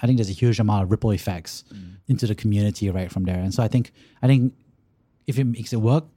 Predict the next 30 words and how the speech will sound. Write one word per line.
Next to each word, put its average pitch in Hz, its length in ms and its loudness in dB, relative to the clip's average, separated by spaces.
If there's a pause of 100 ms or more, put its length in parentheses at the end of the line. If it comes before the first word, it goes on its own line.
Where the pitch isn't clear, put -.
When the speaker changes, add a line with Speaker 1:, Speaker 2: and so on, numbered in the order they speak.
Speaker 1:
it's 104 140 -10
a 98 40 -8
great 104 200 -4
financial 92 360 -2
investment, 95 400 -2
obviously, 110 600 -2
because 90 400 -4
everybody 90 360 -2
will 87 160 -2
want 85 220 -4
to 87 100 -6
do 85 280 -10
that 90 220 -6
at 85 100 -4
home 90 260 -6
instead 92 180 -8
of 90 160 -12
<laughs> - 80 -20
traveling 131 440 6
to 113 140 0
a - 20 -2
lab. 107 300 0 (400)
But 131 200 2
I 127 80 2
think 143 180 4
it 131 60 0
would 117 120 2
be 117 100 2
a 110 80 2
great, 117 380 0